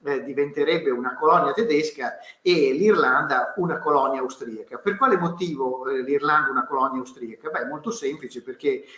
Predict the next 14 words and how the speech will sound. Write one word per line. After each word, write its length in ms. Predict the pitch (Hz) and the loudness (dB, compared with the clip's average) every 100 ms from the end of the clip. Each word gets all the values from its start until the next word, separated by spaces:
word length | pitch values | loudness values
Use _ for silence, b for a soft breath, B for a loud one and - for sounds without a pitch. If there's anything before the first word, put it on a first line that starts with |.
| - | -12
l'Irlanda 480 | 151 156 175 170 165 | 0 2 4 4 2
è 60 | |
cattolica, 840 | - 208 202 123 131 120 123 120 - | 0 -2 0 0 -2 -4 -8 -8 -6
mentre 380 | 165 143 143 | -6 -6 -6
la, 360 | 127 135 127 - | -4 -2 -2 -4
eh, 380 | 131 127 120 - - 123 | -6 -8 -8 -10 -12 -10
la 120 | 131 | -8
Gran 180 | 143 165 | -2 2
Bretagna 600 | 190 196 123 131 127 120 | 2 0 -2 -2 -4 -10
è 100 | - | -12
una 100 | 131 | -12
nazione 360 | 127 123 - 113 | -12 -12 -16 -18
protestante. 680 | 110 117 110 - 98 - _ _ _ _ | -18 -18 -20 -20 -20 -20 _ _ _ _
Quindi 280 | 247 151 | -2 -2